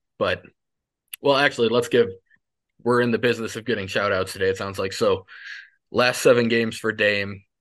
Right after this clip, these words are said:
really seems to have found his groove. Like, it wa-, honestly, I kind of didn't even notice it was going as well as it was in general. I was pretty shocked when I saw the stats, but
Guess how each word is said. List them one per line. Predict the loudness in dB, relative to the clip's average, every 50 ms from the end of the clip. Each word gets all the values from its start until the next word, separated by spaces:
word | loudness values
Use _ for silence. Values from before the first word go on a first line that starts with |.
| _ _ _ _ _
really | -6 -2 0 2 2 2 2 0 0
seems | -2 -4 -6 -6 -6 -8 -8 -6
to | -2 0
have | 0 0 0
found | 0 0 0 0 -2 -2 -4 -6 -6
his | -6 -8 -8 -8
groove. | -8 -8 -8 -8 -8 -10 -10 -6
Like, | -6 -4 -4 -6 -8 -12 -16 _ -20 -20 -20 -20 _ _ _ _ _ _ _ _ _ _ _ _ _ _ _ _ _ _ _ _ _ -2
it | -2 0 0
wa-, | -2 -4 -2
honestly, | -2 -2 -2 -2 -4 -4 -2 -2
I | 0 -2
kind | -2 -2 -4 -6 -6
of | -8
didn't | -10 -10 -10 -8
even | -8 -8 -8 -10 -10 -10 -4
notice | -2 0 0 2 0 0 -2 -4
it | -4 -6 -4
was | -4 -4 -6 -4 0
going | 0 2 2 0 0
as | -4 -4 -2
well | 0 0 2 2 0
as | -2 -2
it | -6 -4
was | -2 -2 -2 -2 -2 -4 -8 -12 -10 -8
in | -6 -4 -2
general. | 0 0 -2 0 -2 -4 -4 -4 -4
I | -4 -4 -4 -6 -8 -10 -8
was | -6 -6 -6
pretty | -2 -2 -2 0 0
shocked | -2 -4 -4 -4 -4 -6 -6
when | -6 -6
I | -6 -4
saw | -2 -2 -2
the | -2
stats, | -2 -4 -8 -8 -8 -8 -10 -12 -8 -4
but | -2 -2 -2 -2 -6